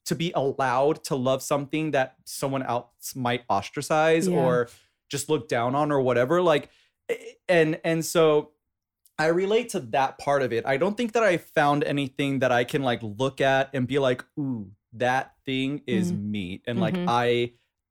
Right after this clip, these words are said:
Speaker 1: I get that, and I'm so glad someone's talking about it. I think there are, like, many different things that I can probably look at that can help me with
Speaker 2: Yeah.
Speaker 1: that. Um, but it sounds like this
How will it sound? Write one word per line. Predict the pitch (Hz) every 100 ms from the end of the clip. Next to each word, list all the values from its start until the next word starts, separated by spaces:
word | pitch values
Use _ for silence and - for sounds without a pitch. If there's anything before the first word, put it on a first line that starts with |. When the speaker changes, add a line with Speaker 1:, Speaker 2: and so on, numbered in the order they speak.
| _ _ _
Speaker 1:
I | 135 127
get | - 143 120 -
that, | 131 127 123
and | 127 120 123
I'm | 127 120
so | - 127
glad | 113 113 113
someone's | 131 117 107
talking | 101 104 139 139
about | 147 151
it. | 143
I | 131
think | 185 175
there | 202
are, | 156 131
like, | 117 107
many | 113 113 117 120 113
different | 101 104 101
things | 107 104 -
that | 110
I | 104
can | 104 110 98 92 _
probably | 127 120 107
look | 107 110 107
at | 98 -
that | 95 -
can | 92
help | 104 127 104
me | 98 90 107 208
with | 180
Speaker 2:
Yeah. | 180 175
Speaker 1:
that. | 107 85 - _ _ _ _
Um, | 143 123 113 110 107
but | 135 120 117 -
it | 127
sounds | 160 151 143
like | 139 107 -
this | 135 - -